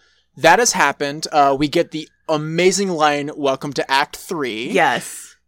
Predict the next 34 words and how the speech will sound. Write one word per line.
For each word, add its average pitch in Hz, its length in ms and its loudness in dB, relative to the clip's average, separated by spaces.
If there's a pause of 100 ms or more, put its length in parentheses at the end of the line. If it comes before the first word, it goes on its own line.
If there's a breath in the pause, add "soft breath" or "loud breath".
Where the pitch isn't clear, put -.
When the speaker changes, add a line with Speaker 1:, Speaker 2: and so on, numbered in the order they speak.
(440)
Speaker 1:
Love 135 400 0
it. 151 240 -2
Love 139 200 -4
the 160 60 -4
delivery. 156 480 -4 (200 loud breath)
So, 147 720 2 (580 soft breath)
uh, 143 280 4
Amber, 170 420 -2
so 160 200 2
now 135 220 -4
Liv 147 200 -2
is 190 100 0
dead. 147 340 -2 (200)
Uh, 139 280 -2
Mindy 143 480 -4
is 139 300 -4
out, 139 280 2
is 143 240 -10
out. 131 460 0 (100)
Chad 143 320 0
is 143 180 -4
out. 127 520 0 (520 soft breath)
Uh, 123 400 -2 (100)
Amber 156 320 0
has 147 240 -4
got 135 360 0
Tara, 175 600 0 (320)
Richie, 160 500 -2
and 139 160 -8
Sam 160 520 -2 (100)
escape 139 720 -4 (100)
to 151 160 -4
the 139 80 -8
basement, 175 840 -6